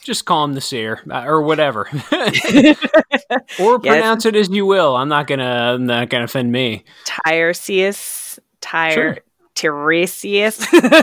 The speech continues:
Speaker 2: <laughs> Anyway,
Speaker 1: Sounds
Speaker 2: uh,
Speaker 1: great.
Speaker 2: <laughs> the seer. So, um, "Old man, ye all, like archers at a mark,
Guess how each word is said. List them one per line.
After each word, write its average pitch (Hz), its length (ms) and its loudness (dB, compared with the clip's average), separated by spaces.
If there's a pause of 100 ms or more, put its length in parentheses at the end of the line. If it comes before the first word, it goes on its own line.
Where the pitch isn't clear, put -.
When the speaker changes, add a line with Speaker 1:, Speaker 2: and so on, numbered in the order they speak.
(140)
Speaker 2:
<laughs> - 40 -12
Anyway, 156 320 0 (420)
Speaker 1:
Sounds 139 240 -2
Speaker 2:
uh, 160 80 2
Speaker 1:
great. 156 360 2 (420)
Speaker 2:
<laughs> - 20 -20
the 196 120 2
seer. 190 640 -2
So, 156 280 -2 (360)
um, 180 240 0 (160)
"Old 233 260 2
man, 151 480 -2
ye 185 260 -2 (120)
all, 143 640 2
like 151 400 -2
archers 180 400 -4
at 160 160 -2
a 175 40 -2
mark, 151 420 -2